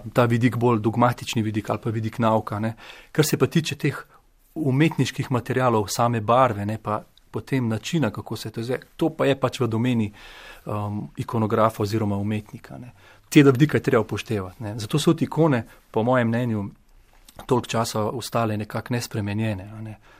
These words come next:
Se ne-, kar iz, iz roda v rod, ne,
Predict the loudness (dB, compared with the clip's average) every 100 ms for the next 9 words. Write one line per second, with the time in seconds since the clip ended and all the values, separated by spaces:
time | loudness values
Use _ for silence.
0 | _ -8 -6 -4 -4 -2 -2 -2 4 4
1 | 6 0 -4 -12 -16 _ _ -10 -2 2
2 | 4 6 6 4 2 -4 -8 -6 -6